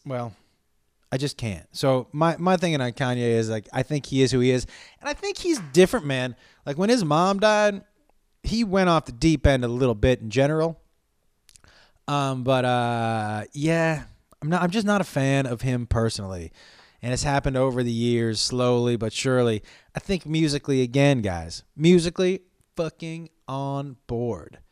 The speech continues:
Personally, not. And you know what's crazy? It's the opposite for me with Beyonce. Personally, I love what she does. And I love the way she carries herself. And I love the, what she puts out there about herself. And I love how, you know,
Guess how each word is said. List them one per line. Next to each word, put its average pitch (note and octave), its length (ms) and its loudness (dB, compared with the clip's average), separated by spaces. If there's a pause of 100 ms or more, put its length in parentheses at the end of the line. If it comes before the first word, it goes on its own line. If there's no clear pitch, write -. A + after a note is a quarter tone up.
(440)
Personally, F3 680 -6
not. C3+ 340 -6 (340)
And D#3+ 160 -4
you D#3+ 140 0
know F#3 80 2
what's F#3+ 220 2
crazy? D#3 420 2 (380)
It's D#3 180 -4
the C3+ 120 0
opposite A#2 400 -4
for A2 100 -10
me G2+ 120 -6
with F#2 160 -10
Beyonce. G2 580 -10 (680)
Personally, F#3 500 -2
I C3 60 0
love C3+ 280 2
what A#2 140 -4
she G2 140 -8
does. - 480 -18
And C#3 80 -2
I D3 80 2
love D#3 200 2
the E3 60 -2
way D#3 80 2
she C3+ 140 -4
carries G#2+ 380 0
herself. F#2 460 -6 (460)
And C3 400 0
I C3+ 80 2
love C#3+ 340 4
the, F3 80 -2
what C3 200 2
she C3+ 580 -2 (420)
puts D#3+ 220 0
out B2 200 0
there C3 180 4
about A#2 240 2
herself. A#2+ 560 0 (320)
And C3 120 -2
I D3+ 60 4
love D3 260 6
how, D#3 480 4
you G#3 140 -2
know, G3 220 -2